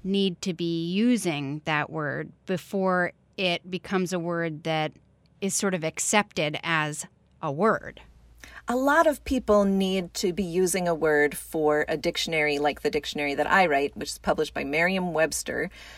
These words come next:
Speaker 2: Uh, a lot of people need to be using the word before we determine that the word is really part of the English language.
Speaker 1: That gets us back to Emma's question that we heard right at the beginning of the episode.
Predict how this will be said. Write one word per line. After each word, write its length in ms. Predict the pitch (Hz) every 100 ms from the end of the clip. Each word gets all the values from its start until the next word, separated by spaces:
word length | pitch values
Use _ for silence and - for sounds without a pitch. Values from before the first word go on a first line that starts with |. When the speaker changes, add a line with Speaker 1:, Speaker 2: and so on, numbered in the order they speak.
| -
Speaker 2:
Uh, 160 | - -
a 80 | -
lot 220 | 196 233
of 100 | 311
people 280 | - 233 190
need 360 | 180 175 190 190
to 100 | 220
be 300 | 170 156 156
using 340 | 165 196 202
the 100 | 165
word 300 | 151 151 151
before 640 | 165 - 160 160 170 175 -
we 380 | 151 175 175
determine 540 | 180 165 - 196 180 165
that 160 | 156
the 100 | -
word 200 | 151 156
is 160 | 151 147
really 380 | 147 202 202 185
part 340 | - 170 160
of 120 | 160
the 80 | 147
English 480 | - 151 151 151 -
language. 680 | - 131 127 - 60 - - - - - - _ _
Speaker 1:
That 220 | 214 269
gets 220 | 269 349 359
us 100 | -
back 240 | 233 202
to 160 | - -
Emma's 280 | 202 196 -
question 460 | 190 - - 135
that 100 | -
we 100 | 190
heard 300 | 190 208 196
right 180 | 180 220
at 80 | 233
the 60 |
beginning 360 | 190 175 180 170
of 80 | 151
the 140 | 156
episode. 580 | 151 160 - - - -